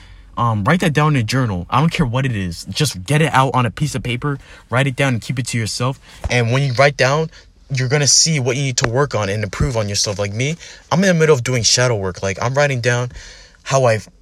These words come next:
hundred percent uh, purely feel about certain situations and how I feel about myself. So I write that down in a journal. And over time, I want you to do it for two weeks.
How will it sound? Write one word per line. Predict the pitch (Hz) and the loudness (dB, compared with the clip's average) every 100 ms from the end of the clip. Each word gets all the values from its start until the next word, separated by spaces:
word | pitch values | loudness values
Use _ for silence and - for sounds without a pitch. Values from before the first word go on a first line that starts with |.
| - - | -20 -14
hundred | - 147 156 | -4 -2 0
percent | 151 147 - 120 127 _ _ _ _ _ - | 2 4 4 2 -2 _ _ _ _ _ -6
uh, | 123 113 92 | 0 0 0
purely | - 151 156 160 | -2 0 0 -2
feel | 135 - 160 135 113 | -6 -4 0 0 0
about | 113 120 110 | 0 2 0
certain | 87 - 127 | 0 -2 0
situations | 113 120 113 113 120 127 113 | 0 -2 -2 -2 0 0 -2
and | |
how | 104 117 | -2 -2
I | |
feel | 107 120 | -2 -2
about | 110 110 | -2 -2
myself. | 98 - 104 113 - - - | 0 0 0 -2 -6 -18 -14
So | - 104 | -4 -2
I | |
write | 104 120 | 2 0
that | 120 | 0
down | 117 113 | -2 -2
in | 107 | -2
a | 104 | -4
journal. | 95 110 131 156 - - - - - | -2 0 0 -4 -8 -20 -20 -20 -14
And | - 123 117 110 104 - | -2 2 2 0 -4 0
over | 143 151 | 4 4
time, | 127 123 135 156 160 | 2 0 -2 -2 -2
I | 127 | 0
want | 139 | 2
you | 156 | 2
to | |
do | 135 | 0
it | 135 | -2
for | 117 | 0
two | - 139 | 0 0
weeks. | 143 151 | -4 -4